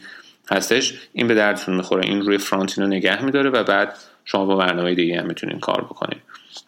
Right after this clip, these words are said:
منوی آخر منوی هلپ هستش که خب، اه،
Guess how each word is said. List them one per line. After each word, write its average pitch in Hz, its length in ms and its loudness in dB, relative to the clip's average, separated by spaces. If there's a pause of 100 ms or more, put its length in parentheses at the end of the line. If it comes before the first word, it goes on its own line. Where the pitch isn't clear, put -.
(760)
منوی 120 240 4
آخر 117 360 2
منوی 117 320 2
هلپ 117 460 0
هستش 131 480 0
که 120 240 4
خب، 117 380 0
اه، 95 360 0